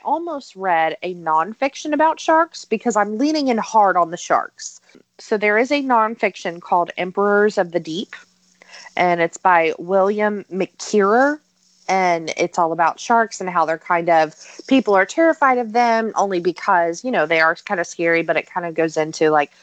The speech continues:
what they do for the environment, what they do for the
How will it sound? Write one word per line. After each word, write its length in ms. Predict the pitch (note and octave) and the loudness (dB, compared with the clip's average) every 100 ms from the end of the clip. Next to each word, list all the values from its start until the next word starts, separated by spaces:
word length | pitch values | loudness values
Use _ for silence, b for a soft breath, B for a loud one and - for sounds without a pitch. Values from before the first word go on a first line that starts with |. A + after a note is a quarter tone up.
| b b | b b
what 200 | G#3 G#3 | -2 0
they 100 | G#3 | -2
do 260 | F3+ A3+ | 2 2
for 160 | A3 A#3 | 2 0
the 140 | A#3 | 0
environment, 600 | A#3 A#3 B3 C4 A3+ F#3 F3 | -2 2 2 2 0 -2 -2
what 160 | F#3+ | -2
they 120 | G3 | 0
do 360 | F#3 G3+ A3 G#3+ | -2 2 2 2
for 160 | - | 2
the 120 | G#3 | 0